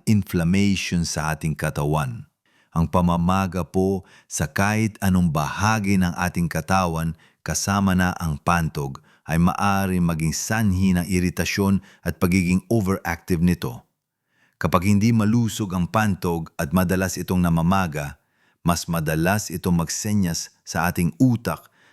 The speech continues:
na kailangan na nating umihi kahit pa hindi pa ito gaanong puno. Ang antioxidant po sa ampalaya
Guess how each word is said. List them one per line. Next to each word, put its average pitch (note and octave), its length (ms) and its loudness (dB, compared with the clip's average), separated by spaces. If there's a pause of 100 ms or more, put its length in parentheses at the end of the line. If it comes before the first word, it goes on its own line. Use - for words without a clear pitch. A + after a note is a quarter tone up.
na E2 80 -2
kailangan G2 640 2
na F#2 160 2
nating F#2 560 2
umihi E2 800 0
kahit G#2 400 -2
pa - 80 -2
hindi F#2+ 320 2
pa F2+ 160 0
ito E2 480 -2
gaanong D#2+ 560 0
puno. D#2 480 0 (880)
Ang F2 160 4
antioxidant G#2 960 -2
po F2+ 160 0
sa - 240 -8
ampalaya D#2 880 -2